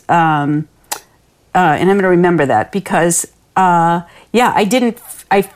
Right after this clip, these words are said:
I didn't feel like I was, um, I mean, the work was, all that work was drawn from autobiographical material. But the point to me was never to tell stories about my family.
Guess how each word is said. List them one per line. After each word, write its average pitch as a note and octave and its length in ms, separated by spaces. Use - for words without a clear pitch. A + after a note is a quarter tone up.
I F#3+ 80
didn't A3 360
feel G3+ 480
like F3+ 200
I D#3+ 140
was, D3+ 420
um, E3+ 520
I - 60
mean, A#3 100
the A#3 60
work C#4 280
was, D#4 320
all A3+ 260
that D4 140
work A#3 140
was F#3+ 140
drawn F#3 280
from F3+ 160
autobiographical E3 720
material. B2+ 600
But F#3+ 140
the G#3+ 80
point B3 720
to - 120
me F3 200
was F3 200
never G#3 300
to A3 180
tell F3+ 260
stories D#3+ 680
about D#3+ 340
my C3+ 140
family. - 580